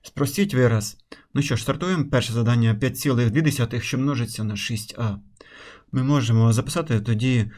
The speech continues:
окремо коефіцієнти, перемножити це в нас буде п'ять цілих дві десятих, що множиться на шість, ну і домножити на а результат. І це дорівнює.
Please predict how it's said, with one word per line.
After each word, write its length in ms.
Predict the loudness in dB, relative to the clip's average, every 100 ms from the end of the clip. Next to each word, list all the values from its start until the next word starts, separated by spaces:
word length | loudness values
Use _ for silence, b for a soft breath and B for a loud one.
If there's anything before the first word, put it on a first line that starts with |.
| B
окремо 560 | -6 -2 2 4 2 0
коефіцієнти, 640 | -2 -4 -4 -4 -4 -4
перемножити 540 | -4 0 0 0 -4 -6
це 160 | -2
в 40 | 0
нас 140 | 0
буде 300 | 0 0 -2
п'ять 300 | -2 -4 -4
цілих 460 | -4 -2 -2 -4 -8 B B _
дві 220 | -4 -2
десятих, 580 | 0 -2 -4 -4 -6 -12 B B B _
що 220 | -8 0
множиться 460 | 2 2 2 -2 -2
на 120 | -2
шість, 440 | -2 -4 -6 -10 B B _
ну 100 | -2
і 80 | 0
домножити 540 | 2 2 2 -2 -2
на 440 | -2 -2 -2 -4 -6 -8
а 60 |
результат. 440 | -8 -6 -8 -8 -8
І 60 |
це 140 | -4 -2
дорівнює. 380 | 0 0 -2